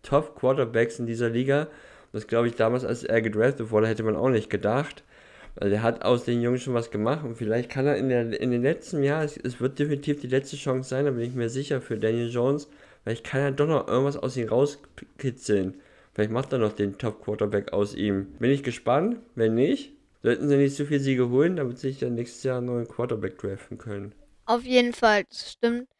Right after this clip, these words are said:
Speaker 2: Und ich weiß gar nicht, wie das mit dem Draft aussieht. Haben die, also ich, es wäre auf jeden Fall gut, wenn sie ihren eigenen Pick haben, weil das dann nat-,
Speaker 1: Ja,
Speaker 2: das ist dann
Speaker 1: bestimmt.
Speaker 2: immer gut. Ähm, damit dann,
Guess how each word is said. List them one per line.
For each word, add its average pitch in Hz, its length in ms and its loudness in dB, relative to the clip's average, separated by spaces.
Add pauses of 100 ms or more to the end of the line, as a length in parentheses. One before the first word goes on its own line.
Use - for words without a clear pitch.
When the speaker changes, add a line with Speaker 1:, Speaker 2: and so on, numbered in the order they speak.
(360)
Speaker 2:
Und 226 540 -2
ich 240 200 2
weiß 285 220 8
gar 254 140 10
nicht, 240 120 2
wie 262 120 2
das 277 100 8
mit 254 80 0
dem 226 180 -2
Draft 233 460 6
aussieht. 285 640 4
Haben 269 140 2
die, 311 180 2 (420)
also 240 140 8 (320)
ich, - 320 -2 (420)
es - 160 -8
wäre 254 140 12
auf 254 60 6
jeden 285 180 2
Fall 254 140 8
gut, 294 180 4
wenn 311 160 8
sie 269 120 4
ihren 247 140 10
eigenen 269 380 8
Pick - 260 0
haben, 240 360 8 (920)
weil 226 540 8
das 233 260 6
dann 254 140 8
nat-, 247 160 4
Speaker 1:
Ja, 202 300 0
Speaker 2:
das 208 160 6
ist - 100 -2
dann 262 100 12
Speaker 1:
bestimmt. 233 180 4
Speaker 2:
immer 254 140 8
gut. 254 380 4 (640)
Ähm, 226 460 4
damit 226 400 0
dann, 208 400 -4